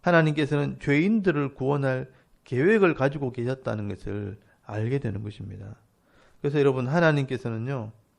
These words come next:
이 셈의 십 대 손인 아브라함을 불러서 하나님의 계획을 미리 말씀해 주십니다. 아, 앞으로 또 배우겠지만 이 창세기 십오 장 십삼 절에서 이십일 절까지 말씀해 보시면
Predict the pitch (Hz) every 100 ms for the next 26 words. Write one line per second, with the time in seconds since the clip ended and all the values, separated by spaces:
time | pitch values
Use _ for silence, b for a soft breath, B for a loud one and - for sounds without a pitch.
0 | _ _ _ _ - 151 147 208 202 165
1 | - 170 - 160 131 120 123 104 b b
2 | b - 104 110 175 185 143 - 135 110
3 | - 101 110 b b b - 143 127 110
4 | 104 - 123 127 175 107 120 - b b
5 | - 156 139 123 185 _ - 101 - 151
6 | 131 120 - 131 101 101 110 - b b
7 | b b b b b 110 165 - 156 139
8 | 135 - 202 151 123 117 98 101 120 107
9 | 101 - b b - 160 185 175 175 156
10 | 147 - 160 165 160 156 160 - - 214
11 | - - 170 165 170 156 127 135 151 160
12 | 156 147 156 156 135 123 113 110 110 110
13 | 101 117 139 95 90 107 104 90